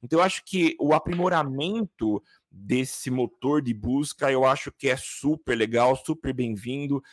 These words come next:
e vai deixar, é claro, a ferramenta muito mais completa, né? Pra aquele uso orgânico, que, que é o que a gente quer, que as pessoas estejam presentes utilizando o Instagram,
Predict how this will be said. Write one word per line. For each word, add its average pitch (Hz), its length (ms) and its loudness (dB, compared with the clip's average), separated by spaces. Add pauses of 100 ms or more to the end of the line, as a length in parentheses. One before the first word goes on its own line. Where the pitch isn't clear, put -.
(140)
e 123 80 -2
vai 143 200 4
deixar, 151 360 0
é 147 40 0
claro, 135 440 2
a - 20 -6
ferramenta 143 480 -4
muito 143 200 -12
mais 160 180 -4
completa, 120 760 -2
né? 104 240 -2 (340)
Pra - 80 -16
aquele 127 280 -4
uso 123 240 -2
orgânico, 131 600 0
que, 392 200 -4
que - 100 -4
é 285 40 4
o - 40 -2
que - 80 -4
a 196 40 0
gente 196 200 -4
quer, 113 240 2 (180)
que - 100 -12
as 117 60 -8
pessoas 139 300 -6
estejam 208 480 2
presentes 160 600 -4
utilizando 185 720 -2
o 175 40 0
Instagram, 143 560 -2